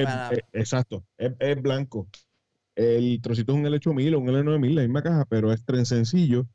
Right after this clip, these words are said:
Speaker 2: blanco con los cachetes marrón. Va, se ve salvaje, bonito de verdad, bonito, bonito, bonito.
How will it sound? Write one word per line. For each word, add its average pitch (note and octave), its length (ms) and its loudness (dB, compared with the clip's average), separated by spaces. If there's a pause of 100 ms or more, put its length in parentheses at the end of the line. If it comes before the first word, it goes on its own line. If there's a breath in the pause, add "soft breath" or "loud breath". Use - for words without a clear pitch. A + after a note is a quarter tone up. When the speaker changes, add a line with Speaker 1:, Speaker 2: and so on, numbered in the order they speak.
(400)
Speaker 2:
blanco C#3+ 360 0
con A#2+ 100 0
los G#2+ 100 -2
cachetes A2 320 -4
marrón. G#2 500 -4
Va, B2 240 -4 (140)
se E2 160 -10
ve F#2+ 100 -4
salvaje, F#2 480 -2 (140)
bonito G#2+ 420 0
de F#2 140 0
verdad, E2 160 -4
bonito, F2+ 380 -2
bonito, F#2+ 280 0
bonito. D#2+ 320 -6